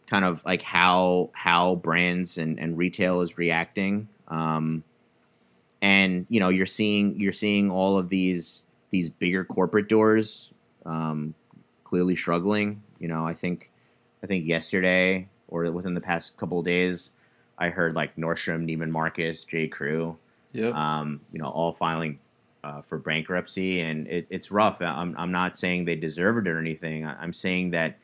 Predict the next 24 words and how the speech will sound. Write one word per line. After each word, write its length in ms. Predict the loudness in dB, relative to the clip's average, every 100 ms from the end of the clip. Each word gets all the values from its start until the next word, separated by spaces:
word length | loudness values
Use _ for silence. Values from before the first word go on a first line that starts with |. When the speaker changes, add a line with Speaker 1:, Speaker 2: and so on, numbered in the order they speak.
| _ _ _ _
Speaker 1:
this, 520 | 0 0 0 -8 -14 -14 -14 -14
this 300 | 0 2 2
has 300 | 0 -2 -2
kind 260 | -2 0 2
of 180 | 0 -4
created 380 | -2 2 2 0
a 40 |
pre-, 200 | -2 -4 -4
uh, 240 | -2 -2 -4
like, 140 | -6
a 60 | -6
precipice 640 | -2 -2 -2 0 0 0
that 200 | -4 -4
forces 540 | -2 -2 -2 -8 -10 -16 _ _ _ _
retail 640 | -2 -2 0 0 0 -2 -4
a-, 240 | -2 -2 -2 -6
and 160 | -8 -2
fashion 360 | 0 0 0
as 140 | -4 -4
an 80 | -4
industry 420 | -2 -2 -4 -6
to 140 | -8
change. 640 | -8 -4 -4 -4 -8 -14 -18 _ _ _ _
Um, 500 | -4 -2 -2 -4 -8